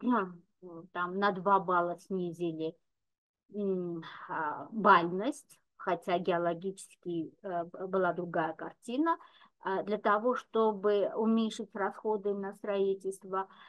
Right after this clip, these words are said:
И это привело к изменению стандартов. То есть, с одной стороны, это проблема и качества строительства, но, м, с-, а, одна из самых главных проблем, почему все это развалилось, потому что изначально был,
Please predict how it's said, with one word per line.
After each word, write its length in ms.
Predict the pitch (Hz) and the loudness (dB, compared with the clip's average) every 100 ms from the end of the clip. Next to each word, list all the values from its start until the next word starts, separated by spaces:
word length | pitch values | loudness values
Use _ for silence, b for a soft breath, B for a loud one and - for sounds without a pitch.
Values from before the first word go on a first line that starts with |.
| _ | _
И 100 | 196 | 2
это 240 | 294 381 349 | 4 4 0
привело 480 | 196 196 208 262 294 | 0 0 2 2 0
к 100 | 226 | -4
изменению 580 | 208 202 202 220 214 | -2 -2 -2 -2 -4
стандартов. 680 | 220 - 190 180 156 - - 202 - | -6 -2 -2 0 -2 -4 -10 -18 -6
То 100 | 202 | -2
есть, 180 | 196 196 _ _ - | -2 -4 _ _ -2
с 20 | |
одной 320 | 202 233 220 | 0 0 -4
стороны, 520 | - 180 180 175 170 | -6 -4 -4 -4 -6
это 140 | 170 - | -8 -10
проблема 600 | - 175 175 175 170 165 | -6 -4 -2 -2 -2 -6
и 40 | - - | -6 2
качества 480 | 392 392 349 262 | 2 2 -4 -4
строительства, 960 | 262 - 214 208 196 - 190 _ 185 185 | -6 0 2 2 -2 -8 -20 _ -6 -6
но, 340 | 180 180 - - _ _ _ | -4 -6 -8 -16 _ _ _
м, 140 | 202 202 | -6 -2
с-, 180 | 214 - | -2 0
а, 260 | 185 180 | 2 2
одна 260 | 190 190 185 | 2 2 0
из 120 | 190 | 0
самых 340 | 214 185 170 175 | 2 2 0 0
главных 520 | 196 277 311 254 - | 6 8 8 4 2
проблем, 680 | 190 175 180 180 175 170 170 - | 2 2 2 0 0 -2 -8 -12
почему 440 | 151 - 175 165 | -14 -8 -6 -6
все 220 | - 160 | -6 -6
это 160 | 156 - | -6 -10
развалилось, 600 | 175 196 196 311 440 392 | -10 -4 -2 0 -2 -4
потому 440 | - 190 202 247 302 | -6 0 2 2 0
что 280 | - - - - | 0 -6 -6 -10
изначально 640 | - 175 - - 233 208 | -8 -8 -6 -2 -2 -2
был, 380 | 170 185 185 185 | -2 0 2 0